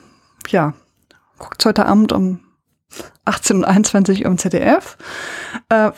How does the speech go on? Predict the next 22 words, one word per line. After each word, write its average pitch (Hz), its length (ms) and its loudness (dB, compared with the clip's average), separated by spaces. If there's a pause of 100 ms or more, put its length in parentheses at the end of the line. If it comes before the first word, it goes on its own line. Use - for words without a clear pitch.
(100)
schreibt 262 340 0
uns 254 120 0
gerne, 240 300 2
was 220 180 0
ihr 202 320 4
von 208 160 0
den 196 140 2
Spielen 202 340 2
haltet 254 380 2
oder 196 200 0
was 196 120 -4
ihr 196 80 -8
von 196 100 -2
den 185 100 2
nächsten 233 320 0
Spielen 240 280 2
erwartet, 220 640 0
äh, 190 240 -2
über 180 280 -2
Twitter, 208 460 0
Instagram, 190 760 2
äh, 180 460 -2